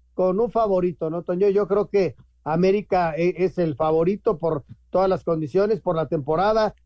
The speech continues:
por la localía, por muchas cuestiones, y, y, pero enfrente tienes a un rival como Tigres, Toño, que te maneja la pelota,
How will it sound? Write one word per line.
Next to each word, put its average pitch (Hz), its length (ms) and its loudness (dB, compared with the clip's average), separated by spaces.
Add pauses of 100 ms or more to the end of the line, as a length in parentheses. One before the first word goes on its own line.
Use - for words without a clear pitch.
(140)
por 165 140 -2
la 165 120 0
localía, 196 640 0
por 175 200 -4
muchas 247 380 -6
cuestiones, 196 600 0 (400)
y, 202 360 2
y, 185 800 2
pero 240 360 2
enfrente 233 380 -2
tienes 240 380 -6
a 226 80 -2
un 233 120 -2
rival 240 440 -2 (300)
como 226 260 -4
Tigres, 262 400 -8
Toño, 233 260 -4
que 185 120 -8
te 175 120 -6
maneja 170 380 -2
la 175 120 -2
pelota, 214 640 0